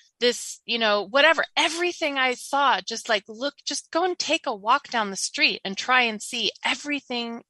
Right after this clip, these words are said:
in front of you as being an expression of God. It blew my mind and, um, continues to blow my mind when I do that. But that really expanded my understanding of what God was, because whatever we try to think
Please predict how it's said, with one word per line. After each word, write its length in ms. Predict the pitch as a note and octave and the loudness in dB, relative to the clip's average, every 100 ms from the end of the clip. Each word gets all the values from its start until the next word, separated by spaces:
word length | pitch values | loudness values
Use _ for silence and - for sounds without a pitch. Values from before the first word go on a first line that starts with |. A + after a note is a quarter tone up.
| _ | _
in 80 | G3+ | -10
front 320 | - A3 A3 | -4 0 0
of 100 | G3 | 0
you 240 | F3+ E3+ D#3+ - | -6 -8 -6 0
as 240 | F3 E3 - _ - | 0 0 -8 _ -4
being 240 | A3 A3 | -2 -2
an 80 | G#3+ | -2
expression 600 | F3+ - - F#3+ - G3 | -4 -6 -2 0 0 -2
of 160 | D#3+ - | -6 -2
God. 280 | F3+ D#3+ - | 0 2 0
It 200 | G#3+ - | -2 -2
blew 240 | A3 D4+ | -2 0
my 220 | A3+ A3 B3+ | 4 4 4
mind 440 | E3 C3 - - _ - - - - - - - - _ - | 2 0 -2 -10 _ -20 -20 -20 -18 -16 -16 -18 -20 _ 2
and, 380 | G#3 G3 F#3 - | 4 4 2 0
um, 320 | G#3 F#3+ E3+ | 2 4 0
continues 500 | - A3+ B3 F4 D#4 - | -4 -4 0 2 2 -2
to 100 | F#3 | -4
blow 160 | E3 | -4
my 160 | E3 D#3 | -2 -2
mind 300 | D3+ D3+ F3+ | -2 -2 -4
when 160 | E3 D#3+ | -2 -2
I 100 | D#3+ | -2
do 200 | E3+ D#3+ | -2 0
that. 280 | C#3+ F3+ - _ _ _ | 0 0 -2 _ _ _
But 160 | G#3+ G3 | -4 4
that 240 | A#3 D#4 - G3+ G#3 | 6 6 4 -8 -2
really 480 | C4 C#4 C4+ B3+ - | 2 4 2 -2 -4
expanded 920 | G3 - - - G3+ G#3 G#3+ F#3+ F3 | -6 -6 -8 -2 0 2 2 -2 0
my 240 | F3 F#3 | 2 2
understanding 600 | F#3 F3 - F3 F3 F3 | 0 -2 -4 0 0 0
of 120 | D3+ D#3+ | -4 -4
what 220 | D#3 - | -8 -2
God 260 | E3+ E3+ | 0 0
was, 200 | D#3+ B2+ | -2 -8
because 360 | - F3+ F#3+ - | -6 -6 -6 -6
whatever 640 | G#3 B3 - B3 C#4+ E4+ E4+ | -2 -2 0 0 0 0 -2
we 220 | C4+ C4+ C#4 | -4 -6 -4
try 320 | - A#3 A#3 | -2 2 2
to 100 | A#3 | 0
think 440 | - G#3+ G#3 - | -4 -6 -6 -14